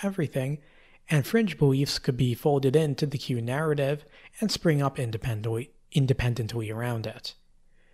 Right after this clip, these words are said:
Q beliefs also flowed in and out of mainstream conservatism,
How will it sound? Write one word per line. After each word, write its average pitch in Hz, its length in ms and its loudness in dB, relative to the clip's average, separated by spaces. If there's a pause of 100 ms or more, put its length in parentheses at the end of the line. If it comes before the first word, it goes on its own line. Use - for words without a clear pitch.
(320)
Q 143 240 2
beliefs 147 460 2
also 139 260 0
flowed 131 320 0
in 139 180 0
and 131 120 0
out 127 240 -2
of 123 100 -2
mainstream 123 460 -4
conservatism, 147 840 0